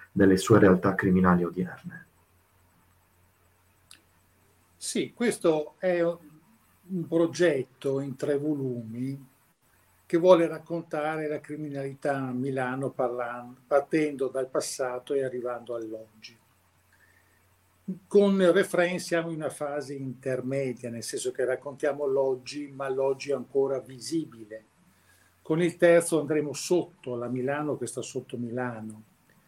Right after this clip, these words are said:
Speaker 1: Mm.
Speaker 2: che dopo Londra è la città d'Europa dove si ricicla di più e dove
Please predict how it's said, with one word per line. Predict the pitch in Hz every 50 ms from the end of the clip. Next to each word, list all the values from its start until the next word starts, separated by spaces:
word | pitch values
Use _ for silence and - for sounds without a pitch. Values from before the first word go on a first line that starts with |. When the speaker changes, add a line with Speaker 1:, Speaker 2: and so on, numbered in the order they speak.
| _ -
Speaker 1:
Mm. | 120 -
Speaker 2:
che | - 135 143 156 156 147 135 139
dopo | 131 131 123 123 123 117 110 117 147 151 151 147 - - 147 139 131 127 123 123 120 117 135 151
Londra | 151 156 151 143 139 135 135 127 147 143 147 143 139 135 127
è | 123 123
la | 123 120 123 127
città | - - - 123 - - 135 123
d'Europa | 117 127 135 131 123 123 123 120 117 - - 135 120
dove | 113 120 117 113 120 123 117
si | - - 135 123
ricicla | 117 123 - - - 139 127 _ 131 127
di | 113 110 113 -
più | - 156 160 147 131 113 - _ _ _ _ _ _ _ _ _ _ _ _ _
e | 139 127
dove | 117 147 160 165 156 151 139 151 147 139 135 131 131 127 127 123 123 123